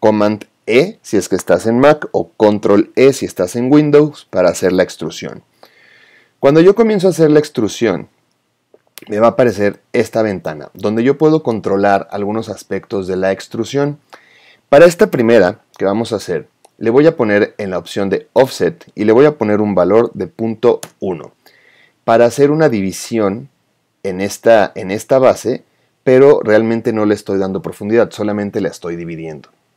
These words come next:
¿ok? Una vez que yo ya tenga esta división, que haya creado este offset, voy a volver a extruir, Command E, y ahora sí voy a empezar a agarrar a partir de la flecha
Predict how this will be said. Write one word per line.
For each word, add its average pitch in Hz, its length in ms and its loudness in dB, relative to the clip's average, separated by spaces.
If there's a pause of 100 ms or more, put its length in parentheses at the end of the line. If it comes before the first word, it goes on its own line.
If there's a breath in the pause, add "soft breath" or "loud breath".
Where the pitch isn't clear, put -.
¿ok? - 160 -16 (1080 soft breath)
Una 190 200 2
vez 180 160 4
que 160 100 -4
yo 143 40 2
ya 151 180 4
tenga 139 400 2 (120)
esta 131 260 0
división, 98 680 -4
que - 80 -2
haya 120 260 4
creado 95 380 2
este - 380 -4
offset, 98 520 0
voy 135 280 2
a 156 40 6
volver 101 320 4
a 104 60 2
extruir, 95 600 -6 (300)
Command 90 460 -4 (220)
E, 127 300 2 (260)
y 101 120 0
ahora 143 240 6
sí 117 440 -2
voy 110 180 2
a 131 60 2
empezar 107 560 0
a 104 140 -2
agarrar 101 520 0
a - 140 -8
partir 127 320 -2
de 180 80 0
la 135 120 6
flecha 113 720 -2